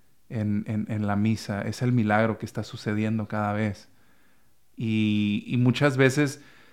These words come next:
la gente deja de ir, como decía usted, "No, es que el padre no me pone atención. No, es que ese padre es muy enojón. No, es que ese padre no me gusta cómo nos predica.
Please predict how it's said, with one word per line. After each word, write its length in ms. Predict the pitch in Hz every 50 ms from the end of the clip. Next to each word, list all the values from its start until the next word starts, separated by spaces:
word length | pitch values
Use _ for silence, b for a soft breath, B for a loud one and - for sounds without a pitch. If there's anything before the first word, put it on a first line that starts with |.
| b b b b _ - _
la 180 | - 131 127 117
gente 380 | - 143 143 147 131 143 147 143
deja 300 | 139 139 120 127 143 143
de 120 | 131 123
ir, 260 | 127 135 151 147 135
como 220 | - 123 113 110 107
decía 180 | 104 - - 117
usted, 160 | - - 113
"No, 220 | 117 143 170 175
es 100 | 156 143
que 80 | - 139
el 80 | 131
padre 260 | 127 135 135 135 135 131
no 80 | 131
me 80 | 135 131
pone 200 | 131 135 127 127
atención. 360 | 120 - 113 104 113 107 104
No, 240 | 113 - - 190 190
es 100 | 170 -
que 60 | -
ese 140 | 151 - 160
padre 480 | - - 139 143 143 143 147 143 139 135 b b b b b b b
es 100 | - 120
muy 180 | 127 151 156 160
enojón. 440 | 156 151 127 107 113 107 104 101 98 - -
No, 240 | - 139 165 185 185
es 80 | 170 -
que 80 | -
ese 140 | 170 160 160
padre 340 | 147 147 147 147 147 151 143
no 120 | 139 143
me 80 | 151 156
gusta 300 | 160 156 139 - 165 160
cómo 720 | - 151 156 156 156 160 160 156 147 135 123 117 113 110 110
nos 220 | 107 107 107 104
predica. 600 | - - 110 107 110 113 107 - 107 101 101 101